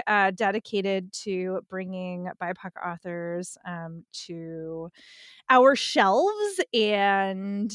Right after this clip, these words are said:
it is the, the Ignite Awards, as you might imagine, uh, are to award, uh,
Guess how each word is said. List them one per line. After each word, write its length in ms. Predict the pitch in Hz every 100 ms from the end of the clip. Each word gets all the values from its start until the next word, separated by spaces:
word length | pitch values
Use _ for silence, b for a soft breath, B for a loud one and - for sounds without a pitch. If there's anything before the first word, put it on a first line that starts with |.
| 220 -
it 180 | 214
is 840 | 208 202 202 196 196 196 202 202 202 226
the, 160 | 214 - -
the 200 | 214 240
Ignite 320 | 214 302 427
Awards, 340 | 247 214 202 202
as 240 | 202 196
you 80 | 185
might 180 | 185 180
imagine, 680 | 202 254 202 180 190 196 277 B B B B
uh, 260 | 220 214 208 214
are 300 | 202 208 202 - -
to 460 | 226 214 208 202 -
award, 640 | 208 196 185 190 196 196 -
uh, 80 | 226